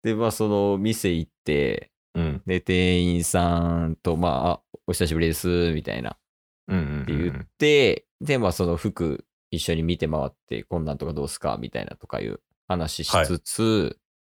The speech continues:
Speaker 1: あ、ちなみにこれが二割。
Speaker 2: <laughs> これが二割？
Speaker 1: 二割。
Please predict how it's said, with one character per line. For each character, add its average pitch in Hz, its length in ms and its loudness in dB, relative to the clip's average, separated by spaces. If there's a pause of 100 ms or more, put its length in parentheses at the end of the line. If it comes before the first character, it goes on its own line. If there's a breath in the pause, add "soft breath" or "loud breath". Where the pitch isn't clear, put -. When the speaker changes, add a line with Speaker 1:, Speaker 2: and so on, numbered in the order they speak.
(580)
Speaker 1:
あ、 101 100 0
ち - 100 0
な 165 60 4
み 156 60 4
に 151 40 -2
こ - 100 2
れ 147 60 6
が 139 80 8
二 104 220 6
割。 78 320 2 (840)
Speaker 2:
<laughs> - 400 2
こ 370 220 4
れ 320 100 2
が 226 100 4
二 170 240 6
割？ 113 300 6
Speaker 1:
二 98 140 0
割。 82 220 -4